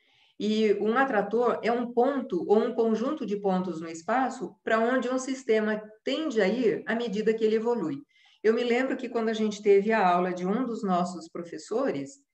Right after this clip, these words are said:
é, o professor comentou com a gente alguma coisa e eu, eu só dei um pitaco, falei, "Os atratores explicam isso."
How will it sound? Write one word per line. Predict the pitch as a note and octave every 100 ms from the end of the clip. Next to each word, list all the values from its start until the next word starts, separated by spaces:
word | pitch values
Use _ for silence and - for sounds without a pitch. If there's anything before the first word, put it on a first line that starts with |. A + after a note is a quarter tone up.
| _ _ _ _
é, | F#3+ G3+ G3 G3
o | G3+
professor | A3+ A#3 A#3 A3+
comentou | A3 A3 A3 G#3+ G#3+
com | A3+
a |
gente | A3 G#3 G#3+ A#3+
alguma | F#3 F3 F3+ F#3
coisa | F#3+ A#3 A#3+ G#3
e |
eu, | G#3+ A3 A3+
eu | G#3 G#3+
só | - B3+ C4 B3+ G#3+
dei | A#3+
um | C4
pitaco, | - B3 G#3+ G3+ G3
falei, | G3 G3+
"Os | G3+ G#3
atratores | A3+ A3+ A3 A3 A3+ A3+ G#3+
explicam | - G#3+ G#3+ A3+ A3+
isso." | F3+ F3 -